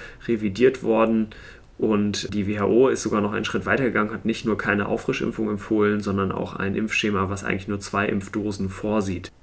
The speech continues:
Und der Grund dafür ist eben, dass als Postexpositionsprophylaxe gegebene Tollwutimpfung, also eine Impfung, nachdem ich schon gebissen wurde von einem tollwütigen Tier,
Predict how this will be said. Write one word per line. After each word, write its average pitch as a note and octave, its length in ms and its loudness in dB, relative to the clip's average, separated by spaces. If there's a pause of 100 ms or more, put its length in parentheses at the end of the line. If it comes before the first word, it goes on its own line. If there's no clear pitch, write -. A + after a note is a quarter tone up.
(440)
Und A#2 160 -6
der G#2 100 2
Grund A#2 260 0
dafür B2+ 300 2
ist G2+ 120 -2
eben, G#2 360 0 (400)
dass F#2+ 400 -4 (340)
als - 580 -6
Postexpositionsprophylaxe G#2+ 1900 -2 (100)
gegebene G2+ 880 2
Tollwutimpfung, A2+ 920 0
also G2 340 -2
eine G2 200 0
Impfung, G#2+ 360 -2
nachdem G#2 400 2
ich A2+ 100 -2
schon G2+ 200 0
gebissen G2+ 400 0
wurde A2 180 0
von G#2 160 -4
einem G#2 100 -2
tollwütigen G2+ 640 -4
Tier, A2+ 320 4